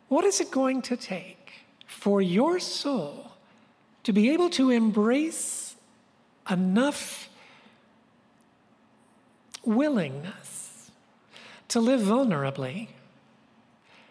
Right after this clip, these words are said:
to then move on into a relationship that is authentic in the presence of others? And one more time. What does it take for your soul? What does your soul need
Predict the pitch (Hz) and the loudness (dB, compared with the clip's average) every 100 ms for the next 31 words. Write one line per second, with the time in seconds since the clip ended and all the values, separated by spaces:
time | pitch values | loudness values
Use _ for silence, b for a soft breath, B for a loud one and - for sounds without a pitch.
0 | b b _ - - 269 285 330 277 254 | b b _ -6 -2 0 0 0 0 2
1 | 240 240 233 247 285 - 147 139 156 202 | 2 2 2 2 0 -4 -4 -6 -8 -12
2 | - - _ - 214 214 233 294 - 262 | -18 -20 _ -8 -2 2 2 0 0 0
3 | 247 - 254 254 226 226 220 220 214 - | 0 0 -2 -2 -2 -2 -2 -2 -4 -4
4 | 294 - 147 - 226 233 - 139 180 165 | -4 -4 -6 -4 -4 -4 -8 -6 -8 -8
5 | 277 294 285 131 139 - - - - _ | -8 -8 -10 -10 -14 -14 -14 -14 -18 _
6 | _ _ _ _ - 247 214 196 165 156 | _ _ _ _ -16 -8 -6 -6 -8 -14
7 | - - - _ _ _ _ _ _ _ | -16 -18 -20 _ _ _ _ _ _ _
8 | _ _ _ B B B - 359 339 - | _ _ _ B B B -2 0 0 2
9 | 240 269 - 180 160 190 202 - 160 139 | 0 0 -2 -2 2 2 2 0 -2 0
10 | 381 - 277 180 208 247 - - 220 208 | -4 0 0 2 2 2 0 0 2 2
11 | 196 165 165 135 202 226 - | 0 0 -4 -4 -8 -12 -14